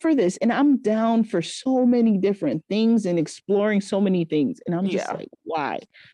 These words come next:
Speaker 1: This one, I'm just like, why?
Speaker 2: Ay, ay, ay. So,
Speaker 1: But
Speaker 2: we'll
Speaker 1: ultimatum
Speaker 2: see.
Speaker 1: works
Speaker 2: It's
Speaker 1: for some people in real life, like, marry me
Speaker 2: Yeah,
Speaker 1: or
Speaker 2: eh,
Speaker 1: else.
Speaker 2: oh, of
Speaker 1: Like,
Speaker 2: course, yeah.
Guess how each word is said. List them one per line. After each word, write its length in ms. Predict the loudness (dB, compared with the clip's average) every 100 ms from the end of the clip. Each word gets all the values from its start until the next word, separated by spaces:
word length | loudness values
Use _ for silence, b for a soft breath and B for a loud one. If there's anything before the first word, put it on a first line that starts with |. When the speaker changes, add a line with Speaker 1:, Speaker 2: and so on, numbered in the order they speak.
| -2
Speaker 1:
This 240 | -2 0
one, 240 | -2 0 0
I'm 180 | 0
just 240 | 0 -2 -4
like, 160 | -8
why? 220 | -8 -8 -10 -14 -20 _ _ _
Speaker 2:
Ay, 300 | -14 -12 -14
ay, 240 | -14 -12
ay. 300 | -8 -8 -10 -14
So, 500 | -16 -4 -2 -2 -4 -12 B B B
Speaker 1:
But 140 | -2 2
Speaker 2:
we'll 80 | 2
Speaker 1:
ultimatum 440 | 2 4 4 4
Speaker 2:
see. 40 | 2
Speaker 1:
works 80 |
Speaker 2:
It's 120 | -2 -6
Speaker 1:
for 60 | -8
some 200 | -2 0
people 260 | 2 2
in 120 | 0 0
real 160 | 0
life, 340 | 0 -2 -4 -8
like, 220 | -10 -2
marry 320 | 0 2 2
me 160 | 4 4
Speaker 2:
Yeah, 60 |
Speaker 1:
or 120 | 4
Speaker 2:
eh, 120 | 2 2
Speaker 1:
else. 360 | 0 -4 -10 0
Speaker 2:
oh, 180 | 4 4
of 60 | 0
Speaker 1:
Like, 80 | -2
Speaker 2:
course, 440 | 0 0 -4 -6
yeah. 280 | -4 -4